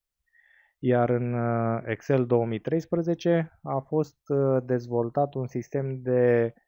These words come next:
filtrare după datele calendaristice, care ne ajută să rafinăm căutările inclusiv la nivel de trimestru. O să vedeți în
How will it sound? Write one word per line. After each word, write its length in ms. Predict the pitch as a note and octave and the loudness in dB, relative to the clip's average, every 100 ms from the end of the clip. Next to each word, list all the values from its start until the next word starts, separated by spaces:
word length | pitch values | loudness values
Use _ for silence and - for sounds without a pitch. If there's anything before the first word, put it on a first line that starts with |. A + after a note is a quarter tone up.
| _ | _
filtrare 840 | _ A#2 A2+ - C#3+ D3 A2+ A2+ B2+ | _ -4 -4 -2 2 4 2 0 -4
după 680 | A2+ A#2 - A2+ A2 G#2 G2+ _ | -8 -6 -2 0 2 0 -4 _
datele 500 | A#2 B2+ C3+ C3+ A#2 | -6 -2 -2 -2 -4
calendaristice, 1120 | A2+ A2 G#2+ G#2+ G#2+ G#2 G2+ _ G2 C3 D#3+ - _ _ - _ _ _ | 0 -2 -2 -6 -4 -2 -4 _ -4 0 0 -2 _ _ -20 _ _ _
care 240 | D3 D3 | 2 2
ne 120 | C#3+ | 0
ajută 460 | C#3 C3 E3 E3 E3+ | -2 -2 -4 2 0
să 640 | E3 - - D3+ D3 C#3 - | 0 -12 0 2 4 2 0
rafinăm 600 | - C3 - C3+ D#3+ D#3 | 0 0 0 -4 -2 -4
căutările 760 | C#3+ B2+ B2+ D3 D3+ D3 D3 | 0 0 2 0 2 2 2
inclusiv 500 | D3 C#3+ C3+ C3 D3 | 2 -2 -6 -4 -2
la 100 | C#3+ | 0
nivel 320 | C#3 C3+ C#3+ | 0 0 0
de 120 | C#3 C#3 | 2 0
trimestru. 760 | D3 D3 C3 - - G2+ _ | 0 0 0 -2 -12 -14 _
O 140 | - G#2+ | -12 -10
să 120 | A2 | -8
vedeți 420 | G#2+ G#2+ G#2+ - | -6 -6 -8 -8
în 260 | G#2 G#2+ | -12 -12